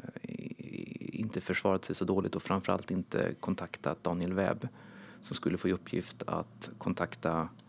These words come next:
Mille Markovic för att köpa tillbaks bilder som påstods ha funnits på kungen och de själva i komprometterande situationer.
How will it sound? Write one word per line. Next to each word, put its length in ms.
Mille 220
Markovic 500
för 100
att 60
köpa 200
tillbaks 420
bilder 540
som 200
påstods 600
ha 80
funnits 420
på 100
kungen 420
och 200
de 140
själva 460
i 80
komprometterande 640
situationer. 640